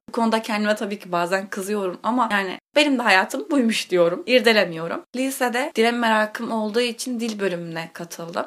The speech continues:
ve sonra kitap okumayı da çok sevdiğim için mütercim tercümanlıkla hayatımı sürdürürüm diye düşünmüştüm. Hem ilk kitapları ben okuyacağım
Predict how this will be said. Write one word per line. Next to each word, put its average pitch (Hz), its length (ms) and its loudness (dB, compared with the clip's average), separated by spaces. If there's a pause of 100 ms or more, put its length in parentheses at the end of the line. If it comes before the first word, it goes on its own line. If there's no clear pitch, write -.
ve 247 80 -4
sonra 254 380 -2
kitap - 240 -10
okumayı 233 360 -6
da 226 80 -4
çok 226 200 -10
sevdiğim 220 500 -6
için 262 360 -10
mütercim 226 400 -2
tercümanlıkla 190 1160 -6
hayatımı 190 580 -2 (140)
sürdürürüm 185 640 -2
diye 160 160 -4
düşünmüştüm. 165 640 -10 (240)
Hem 214 140 -2
ilk 202 140 -6
kitapları 185 520 -4
ben 190 120 2
okuyacağım 180 420 -6